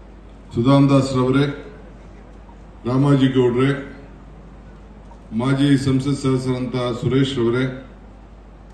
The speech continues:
ರಾಜು ರವರೇ, ನಮ್ಮ ಗ್ಯಾರಂಟಿ ಸಮಿತಿ ಅಧ್ಯಕ್ಷರು, ನಮ್ಮ ಆರ್ ಎಸ್ ಅಧ್ಯಕ್ಷರಂತ ಮುಖಂಡರಂತ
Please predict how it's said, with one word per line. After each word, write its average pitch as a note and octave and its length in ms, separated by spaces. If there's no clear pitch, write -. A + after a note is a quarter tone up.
ರಾಜು C3+ 320
ರವರೇ, B2 360
ನಮ್ಮ A#2+ 220
ಗ್ಯಾರಂಟಿ C#3 400
ಸಮಿತಿ B2+ 380
ಅಧ್ಯಕ್ಷರು, B2+ 720
ನಮ್ಮ B2+ 320
ಆರ್ D3 80
ಎಸ್ D3+ 300
ಅಧ್ಯಕ್ಷರಂತ C3+ 640
ಮುಖಂಡರಂತ C3 920